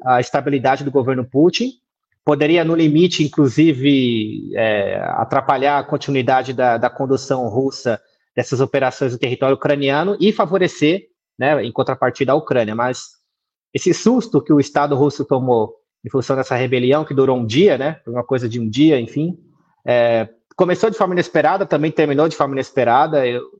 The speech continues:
tenho falado isso bastante também quando tenho participado na, na mídia. Não prejudi-, não prejudicou a Rússia de forma significativa e também não ajudou a Ucrânia de nenhuma maneira,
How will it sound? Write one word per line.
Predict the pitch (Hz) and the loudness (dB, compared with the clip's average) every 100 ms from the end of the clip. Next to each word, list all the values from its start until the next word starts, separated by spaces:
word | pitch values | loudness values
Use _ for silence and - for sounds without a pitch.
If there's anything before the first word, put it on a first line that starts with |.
| _ - | _ -4
tenho | 127 120 | -4 -2
falado | 131 123 127 | 0 0 0
isso | 127 117 | -2 -2
bastante | 113 - 127 - | -4 -2 -6 -6
também | 107 117 127 | -8 -6 -6
quando | 123 113 | -8 -4
tenho | 120 117 117 104 | -4 -4 -6 -4
participado | 117 - 117 117 113 113 | -4 -6 -6 -2 0 -2
na, | 110 104 101 - | -2 -2 -2 -4
na | 110 | -8
mídia. | 117 143 175 175 175 _ _ _ _ _ _ - | -2 0 2 0 -4 _ _ _ _ _ _ -2
Não | 156 185 | 2 2
prejudi-, | 226 226 208 196 123 | 2 0 0 -4 -4
não | 160 | -2
prejudicou | 208 214 190 175 175 | 0 0 2 0 2
a | 151 | 2
Rússia | 143 180 233 277 277 _ _ _ | 2 0 0 -2 -2 _ _ _
de | 139 127 | -8 -2
forma | 147 151 | -2 -2
significativa | - 147 143 - 139 - 175 240 | -2 -2 -2 0 -2 0 0 0
e | 208 | 0
também | 214 185 | 0 0
não | 233 | 0
ajudou | 202 190 | 2 2
a | 202 | 2
Ucrânia | 202 190 208 202 | 2 0 0 -2
de | 175 | 0
nenhuma | 190 208 | 2 2
maneira, | 226 208 127 104 | 2 2 2 0